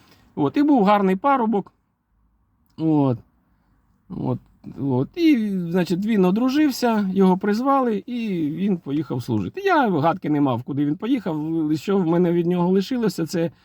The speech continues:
гарні пісні, якісь, е, цікаві. От, на бабіні, і я його слухав цілий рік, цю ту бабіну. Було дуже цікаво цього почути. От, все.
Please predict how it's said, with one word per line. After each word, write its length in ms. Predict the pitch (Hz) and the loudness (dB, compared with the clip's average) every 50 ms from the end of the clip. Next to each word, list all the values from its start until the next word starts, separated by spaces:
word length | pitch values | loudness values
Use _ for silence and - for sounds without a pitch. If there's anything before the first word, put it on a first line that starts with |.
| _ _ _ _ _ _ - - 139 143 143 139 139 139 139 139 139 | _ _ _ _ _ _ -8 -4 -2 0 0 0 2 2 2 2 2
гарні 400 | 131 139 160 151 147 147 147 147 | 2 2 2 4 4 2 2 0
пісні, 560 | 151 180 180 185 - 254 240 240 233 214 202 | 0 -2 -4 -2 0 0 0 2 2 0 0
якісь, 500 | 180 180 180 180 - 165 165 151 135 - | 0 0 -2 -2 -2 -2 -2 -2 -2 -4
е, 680 | 156 147 147 143 143 139 139 135 131 131 131 127 127 123 131 127 120 117 117 117 | -4 -4 -2 -2 -2 -2 -2 -4 -4 -4 -4 -4 -4 -4 -4 -4 -4 -4 -4 -6
цікаві. 520 | - - 135 - 147 143 139 135 131 131 - _ _ _ _ _ _ _ _ | -6 -8 -6 -2 0 0 2 2 0 -2 -4 _ _ _ _ _ _ _ _
От, 400 | - 135 131 127 123 120 - - | -8 -4 -2 -2 -2 -2 -2 -2
на 720 | 139 151 160 165 160 156 151 147 143 135 131 127 123 120 117 | 0 0 2 2 2 2 2 2 0 0 0 -2 -2 -2 0
бабіні, 500 | 123 151 170 208 247 254 233 208 190 185 | 0 0 2 2 2 4 4 2 2 2
і 120 | 220 226 | 0 0
я 200 | 185 190 202 175 | 0 0 0 0
його 160 | 165 160 143 135 | 0 -2 -2 -4
слухав 420 | - 151 156 156 - 120 110 110 | -2 -4 -4 -2 -2 -4 -6 -4
цілий 380 | - - 123 120 117 113 113 120 | -4 -4 -2 -2 0 0 0 0
рік, 180 | 151 160 147 - | 0 -2 -4 -6
цю 140 | _ - 131 | _ -10 -10
ту 160 | - - 120 | -6 -4 -2
бабіну. 540 | 107 107 110 120 156 185 175 147 117 107 113 - - - | 0 0 0 2 2 2 2 2 0 0 -2 -6 -10 -10
Було 260 | 139 135 139 123 110 | -6 -4 -2 -2 0
дуже 260 | 104 110 104 101 95 | 0 0 0 -2 -2
цікаво 420 | 95 - - - - 98 90 85 - | -4 -6 -6 -6 -6 -6 -6 -8 -8
цього 180 | - - 104 | -10 -10 -10
почути. 460 | 123 - - 120 - 180 165 - 120 131 - - _ _ _ _ _ _ _ _ _ _ _ | -8 -8 -10 -6 -6 -6 -6 -6 -8 -10 -12 -18 _ _ _ _ _ _ _ _ _ _ _
От, 400 | - - 117 120 117 110 104 107 | -10 -4 -2 0 0 0 -2 -4
все. 400 | - - - - 123 117 110 101 | -8 -8 -6 -2 -2 0 0 -2